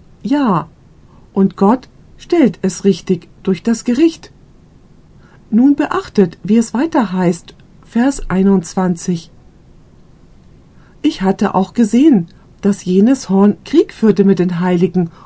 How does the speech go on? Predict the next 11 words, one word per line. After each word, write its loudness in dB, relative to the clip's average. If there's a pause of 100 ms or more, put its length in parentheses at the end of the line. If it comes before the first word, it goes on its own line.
(160)
und 2
sie 0
überwand.“ 0 (1300)
Wie 2
lange? 0 (260)
Bis -4
wann? 0 (1400)
„Bis 0
der -2
Hochbetagte -2
kam.“ 0